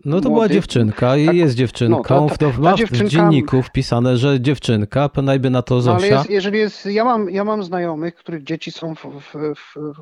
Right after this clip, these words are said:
Speaker 2: w trakcie transgresji i wiem, jak, jak, jak, z jakimi to się,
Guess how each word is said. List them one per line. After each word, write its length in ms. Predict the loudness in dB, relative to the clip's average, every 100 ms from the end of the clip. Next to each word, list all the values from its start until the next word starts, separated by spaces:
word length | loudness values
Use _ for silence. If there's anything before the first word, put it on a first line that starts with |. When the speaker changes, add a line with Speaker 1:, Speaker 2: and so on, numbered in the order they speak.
| -20
Speaker 2:
w 40 | -12
trakcie 500 | -10 -10 -8 -8 -6
transgresji 800 | -6 -6 -2 -4 -4 -10 -12 -12 -20 -20 _ -12
i 80 | -2
wiem, 200 | 0 2
jak, 180 | 0 0
jak, 320 | -4 -4 -2
jak, 200 | -4 -4
z 60 |
jakimi 340 | -8 -2 -2 0
to 120 | -4
się, 380 | -4 0 0